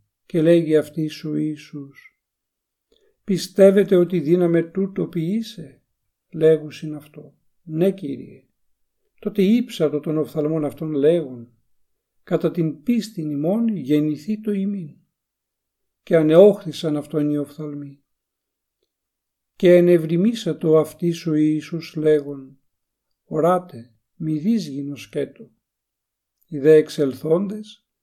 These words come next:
διεφήμισαν αυτόν εν όλη τη γη εκείνη. Αυτόν δε εξερχομένον ιδού προσήνεγκαν αυτό άνθρωπον κοφών δαιμονιζόμενον. Και εκβληθέντος του δαιμονίου ελάλησεν ο κοφός,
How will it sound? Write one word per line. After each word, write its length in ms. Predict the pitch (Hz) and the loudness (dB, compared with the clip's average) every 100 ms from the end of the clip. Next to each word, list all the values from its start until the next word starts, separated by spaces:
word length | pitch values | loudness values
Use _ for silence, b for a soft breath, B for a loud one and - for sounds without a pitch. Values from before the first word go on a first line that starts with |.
| _ | _
διεφήμισαν 920 | 165 143 175 170 - 240 196 - 165 | -8 2 2 2 0 -2 -2 -2 -4
αυτόν 360 | 151 - 170 165 | -4 -4 -2 0
εν 160 | 160 165 | 0 0
όλη 260 | 226 175 | -2 -4
τη 140 | 175 156 | -6 -6
γη 240 | 143 156 | -4 -4
εκείνη. 460 | 139 - 131 127 127 _ _ _ _ _ _ _ _ _ _ _ _ _ _ _ _ _ _ | -4 -6 -10 -12 _ _ _ _ _ _ _ _ _ _ _ _ _ _ _ _ _ _ _
Αυτόν 520 | 202 202 - 254 220 | -6 -2 2 4 6
δε 140 | 208 | 4
εξερχομένον 1120 | 202 202 196 170 - 185 196 196 175 175 190 - | 4 2 0 0 0 0 2 2 2 0 -4 -8
ιδού 300 | 196 180 220 | -4 -2 -2
προσήνεγκαν 800 | 208 170 165 208 196 170 165 165 | 0 -2 0 -2 0 0 0 -2
αυτό 280 | 151 185 | -4 0
άνθρωπον 680 | 170 190 175 170 170 175 165 | 0 0 -2 -6 -6 -4 -4
κοφών 600 | - 160 - 165 175 170 | -4 -6 -2 0 2 0
δαιμονιζόμενον. 1040 | 160 165 165 160 156 190 180 139 131 131 _ _ _ _ _ _ _ _ _ _ _ _ _ | -4 -4 -4 -4 -4 -4 -4 -8 -12 -16 _ _ _ _ _ _ _ _ _ _ _ _ _
Και 240 | _ 180 170 | _ 4 4
εκβληθέντος 840 | 165 156 160 156 220 247 185 160 | 4 -2 -6 0 2 2 0 -4
του 120 | - 156 | -4 2
δαιμονίου 760 | 151 139 135 156 180 180 175 | 4 4 2 0 0 -2 -4
ελάλησεν 680 | - 165 202 202 165 - 151 | -4 0 2 2 0 -6 -10
ο 40 | 147 | -10
κοφός, 800 | 151 135 151 143 139 - - | -12 -12 -12 -12 -14 -20 -20